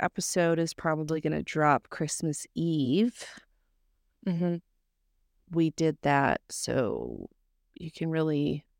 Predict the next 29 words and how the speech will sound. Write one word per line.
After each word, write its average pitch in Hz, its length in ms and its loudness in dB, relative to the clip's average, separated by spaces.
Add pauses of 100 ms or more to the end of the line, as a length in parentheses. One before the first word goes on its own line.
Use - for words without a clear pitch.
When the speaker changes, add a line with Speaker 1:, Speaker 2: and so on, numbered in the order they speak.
(200)
Speaker 1:
feel 135 480 2
the 113 120 0
whole 135 640 0 (320)
timeline 78 500 -4
of - 60 -8
the - 140 -8
story. - 580 -8 (180)
Speaker 2:
Mm-hmm. 180 640 -12
Mm-hmm. 170 280 -10 (800)
Speaker 1:
So - 200 -2
make 175 200 2
sure 170 360 2
to - 140 -6
have 160 220 2
safe - 340 -2
words 156 240 0
in 151 60 0
your 151 120 0
family. 139 500 -2
I 170 100 0
don't 170 200 2
mean, 156 180 2
like, 123 220 0
sex - 320 -4
safe - 280 -6
words. - 360 -8
I - 140 -2
mean, 147 180 0
like, - 360 -6